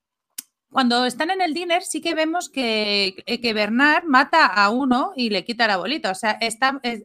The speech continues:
conviven ahora mismo ya, conviven, conviven, eh, host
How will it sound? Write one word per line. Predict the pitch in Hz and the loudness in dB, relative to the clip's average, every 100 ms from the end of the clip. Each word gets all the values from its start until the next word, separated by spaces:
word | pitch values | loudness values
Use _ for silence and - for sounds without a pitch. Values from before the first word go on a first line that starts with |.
| - | -10
conviven | 226 208 226 247 170 156 - | -6 0 2 2 0 -8 -6
ahora | 190 190 190 | 0 0 -2
mismo | 190 185 | -6 -8
ya, | 170 226 359 - | 2 4 4 0
conviven, | 220 196 214 214 208 202 190 185 175 175 | -6 0 2 4 2 2 0 -2 -4 -6
conviven, | 180 190 196 202 208 196 190 185 180 | -10 -6 -4 -2 -2 0 -2 -4 -10
eh, | - 190 185 180 - | -6 -2 -2 -2 -8
host | - 262 311 - | -6 -2 -2 -4